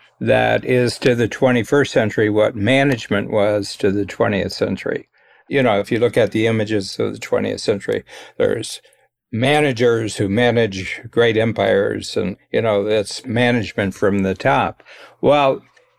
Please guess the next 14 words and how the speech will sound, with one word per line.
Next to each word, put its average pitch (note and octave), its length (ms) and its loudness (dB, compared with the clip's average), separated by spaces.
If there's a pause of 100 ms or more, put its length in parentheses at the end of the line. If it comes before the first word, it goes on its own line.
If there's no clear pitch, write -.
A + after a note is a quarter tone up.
(240)
management F#3+ 560 2
from C3+ 220 2
the B2 100 2
top D3 380 2
only B2+ 280 4
works C3+ 540 2
if A2+ 460 0
the G2+ 520 2
environment A#2+ 640 2
doesn't F#2+ 360 0
change F#2 340 -2
very, G2 180 0
very F#2+ 240 0
quickly. - 580 -4